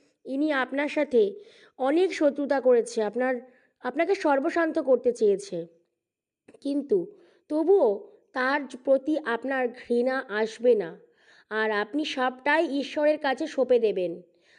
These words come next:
আপনার চিন্তা শক্তি, আপনার ভাবনা, আপনার সমস্ত কিছু আপনি তার ওপর বর্তাবে আপনার, আপনি ছেড়েই দেবেন সম্পূর্ণটা।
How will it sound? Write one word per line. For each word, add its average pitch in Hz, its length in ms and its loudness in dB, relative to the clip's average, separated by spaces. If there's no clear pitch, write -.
আপনার 240 460 -2
চিন্তা 254 440 -2
শক্তি, 254 580 -2
আপনার 240 320 -2
ভাবনা, 240 540 -4
আপনার 285 460 -4
সমস্ত 349 600 0
কিছু 220 500 -6
আপনি 220 240 -8
তার 240 400 0
ওপর 247 240 2
বর্তাবে 202 540 -4
আপনার, 180 400 -8
আপনি 214 180 -2
ছেড়েই 254 400 0
দেবেন 190 300 0
সম্পূর্ণটা। 196 800 -4